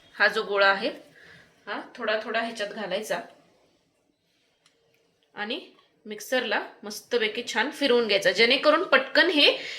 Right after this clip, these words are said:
एकजीव होण्यामध्ये मदत होते. सतत सारखं सारखं मळत बसण्याची गरज पडत नाही. तर हा आधी अर्धा घातला आहे, झाकण लावूयात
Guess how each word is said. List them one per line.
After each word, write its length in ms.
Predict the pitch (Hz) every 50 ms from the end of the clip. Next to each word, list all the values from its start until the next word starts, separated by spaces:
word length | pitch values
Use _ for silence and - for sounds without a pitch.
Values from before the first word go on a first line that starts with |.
| - -
एकजीव 440 | - 247 262 262 277 254 247 302 311
होण्यामध्ये 680 | 302 277 247 226 233 233 214 208 202 - - 415 523 - - - - _
मदत 300 | 220 240 214 220 214 - -
होते. 340 | - - - 147 - - - - - - - -
सतत 400 | - 262 262 - 294 330 330 -
सारखं 340 | - 320 262 254 254 294 294
सारखं 300 | 302 269 262 262 302 285
मळत 300 | 262 254 254 262 269 -
बसण्याची 520 | 226 254 262 262 - 240 240 233 233 262
गरज 340 | 208 208 220 220 240 240 -
पडत 540 | - 220 208 240 339 - - - - - -
नाही. 260 | 208 180 156 151 - - _ _ _ _ _ _ _
तर 80 | 226 - 440 - - - - _ -
हा 60 | 240
आधी 240 | - - 233 226 247
अर्धा 340 | 240 240 226 226 220 269 269
घातला 300 | 254 247 240 - 240 240
आहे, 240 | 247 262 294 427 - - - - - - - - - - - - - - - _ _ _ _ - - - -
झाकण 360 | 220 226 214 214 - 285 311
लावूयात 380 | 311 302 277 240 233 233 247